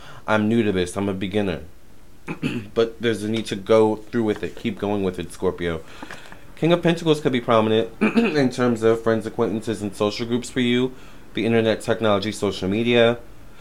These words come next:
This could be a Capricorn, Virgo, Taurus, or an Aquarius man or masculine energy.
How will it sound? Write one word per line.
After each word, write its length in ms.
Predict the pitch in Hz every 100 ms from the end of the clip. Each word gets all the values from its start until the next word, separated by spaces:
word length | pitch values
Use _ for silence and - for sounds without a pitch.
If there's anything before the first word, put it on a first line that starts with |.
| - -
This 140 | 113
could 120 | - 110
be 100 | 98
a 60 |
Capricorn, 460 | - 101 113 110 101
Virgo, 260 | 98 95
Taurus, 680 | 92 - - 135 131 131 127
or 80 | 107
an 80 | 95
Aquarius 580 | 90 - 107 101 98
man 300 | 101 95 95
or 60 | 98
masculine 500 | 90 87 - 90 87
energy. 640 | - 123 127 123 120 120